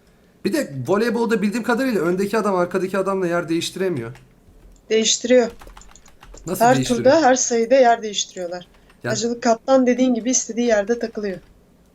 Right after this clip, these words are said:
Speaker 1: Ya şimdi öndeki arkadaş mesela uzun boylu. Arkadaki
Speaker 2: Fark
Speaker 1: biraz
Speaker 2: etmiyor.
Speaker 1: da şey, e, ona göre daha kısaysa arkada def yapması gerekmiyor mu?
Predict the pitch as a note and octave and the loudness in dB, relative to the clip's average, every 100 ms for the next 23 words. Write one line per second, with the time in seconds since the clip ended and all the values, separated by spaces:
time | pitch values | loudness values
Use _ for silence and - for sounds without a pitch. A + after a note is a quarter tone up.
0 | - B2 - E3+ G3 D#3+ F3+ G3+ G3+ F3+ | -16 -14 -10 -4 -4 -2 -2 -2 -4 -2
1 | F#3+ F#3+ F#3 F#3 F3+ F#3 F#3 F3 D#3+ - | 0 0 -4 -2 -4 -4 -4 -2 -4 -6
2 | - _ _ _ - F#3+ F#3 A3 F3 D3 | -14 _ _ _ -4 -2 0 0 2 0
3 | B2+ C3 F3 - _ - _ _ _ _ | 0 -4 -10 -18 _ -20 _ _ _ _
4 | _ _ _ _ _ _ - _ _ - | _ _ _ _ _ _ -20 _ _ -8
5 | D#3 E3 G3+ F#3 G#3 G3+ A#3 G3 G3 F#3+ | -4 -2 0 2 2 4 4 4 2 4
6 | G3 - - - C3+ - F3 E3+ - - | 2 0 -10 -18 -10 -2 -2 -2 -12 -8
7 | C#3 C#3 D3 E3+ F3 F#3 F3+ F#3 F#3+ - | -6 -4 -4 -2 2 2 2 0 -2 -4
8 | - E3+ E3 E3+ C#3+ - _ _ _ _ | -4 -4 -2 -4 -4 -10 _ _ _ _
9 | _ - D3+ F3 F#3+ E3+ F3+ F3+ F#3 F3+ | _ -8 -6 -2 0 2 2 2 -2 -4
10 | F3 E3+ F3+ F3 F3+ G#3+ D#3 C#3+ A#2+ A2 | -6 -8 -2 -2 0 -2 -4 -6 -6 -8